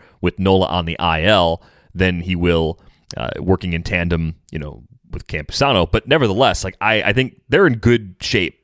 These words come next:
catching depth-wise in San Diego, so they can afford to give Nola a couple of weeks at the beginning of the season if that's what it takes to get him completely healthy.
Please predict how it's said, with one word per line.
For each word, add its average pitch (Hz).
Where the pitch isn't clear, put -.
catching 95
depth-wise 82
in 90
San 87
Diego, 82
so -
they 120
can 127
afford 92
to -
give 95
Nola 92
a 78
couple 101
of 87
weeks 87
at 95
the 95
beginning 90
of 80
the 78
season 90
if 92
that's 95
what 92
it -
takes 90
to -
get 80
him 80
completely 80
healthy. -